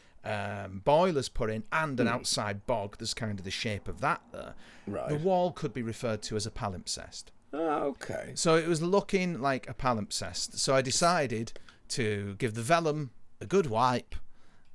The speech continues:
Speaker 1: and, and, uh, whitewash me back passage.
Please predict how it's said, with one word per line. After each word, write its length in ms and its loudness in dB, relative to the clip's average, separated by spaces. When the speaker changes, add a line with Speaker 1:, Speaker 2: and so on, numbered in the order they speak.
Speaker 1:
and, 580 -6
and, 400 -4
uh, 280 2
whitewash 540 0
me 60 -2
back 240 -2
passage. 600 -4